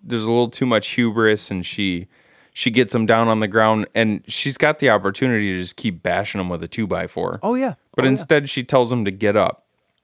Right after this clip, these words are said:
Speaker 1: and
Speaker 2: Yeah.
Speaker 1: he gets up, but he's also got a gun in his sock. <laughs> So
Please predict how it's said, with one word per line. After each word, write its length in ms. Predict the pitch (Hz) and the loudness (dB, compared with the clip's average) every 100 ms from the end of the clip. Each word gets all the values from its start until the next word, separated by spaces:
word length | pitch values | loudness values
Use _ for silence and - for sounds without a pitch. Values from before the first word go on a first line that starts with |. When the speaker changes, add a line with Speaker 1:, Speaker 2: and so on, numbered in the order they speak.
| _ _ _ _ _ _ | _ _ _ _ _ _
Speaker 1:
and 320 | 107 107 98 - _ _ | -2 0 0 -6 _ _
Speaker 2:
Yeah. 160 | 113 104 _ _ - | -16 -16 _ _ -12
Speaker 1:
he 200 | 110 117 | -6 0
gets 240 | 120 113 | 0 4
up, 320 | 160 147 - - | 4 2 0 -6
but 300 | 113 110 107 | 2 2 2
he's 180 | 123 117 | -2 2
also 260 | 117 117 | 2 2
got 180 | 107 113 | 0 0
a 40 | 101 | 2
gun 240 | 117 117 | 0 0
in 120 | 110 | 0
his 140 | 90 85 | -4 -6
sock. 420 | - 90 - - | -4 -6 -6 -14
<laughs> 40 | - | -14
So 560 | - 151 131 120 127 | 0 2 2 0 -2